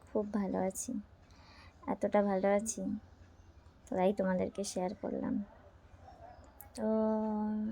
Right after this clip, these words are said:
তোমরা জানো যে আমার, আমার কিন্তু খুবই শরীর খারাপ। আর আমি, সবাই আমাকে বলে যে, "তোর শরীর এত কেন খারাপ?"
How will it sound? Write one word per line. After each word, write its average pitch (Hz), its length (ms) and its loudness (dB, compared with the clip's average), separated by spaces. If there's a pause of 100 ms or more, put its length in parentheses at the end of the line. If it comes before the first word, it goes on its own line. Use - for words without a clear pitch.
(180)
তোমরা 240 240 10
জানো 202 340 2 (340)
যে 214 220 -2
আমার, 190 280 2
আমার 196 260 0
কিন্তু 220 240 2
খুবই 220 300 4
শরীর 180 320 0
খারাপ। 180 340 -4 (760)
আর 202 180 2
আমি, 214 260 6 (1120)
সবাই 269 340 8
আমাকে 247 260 10
বলে 202 320 4 (260)
যে, 208 300 0 (1200)
"তোর 240 140 6
শরীর 220 340 4
এত 202 220 4
কেন 208 320 4
খারাপ?" 185 360 -6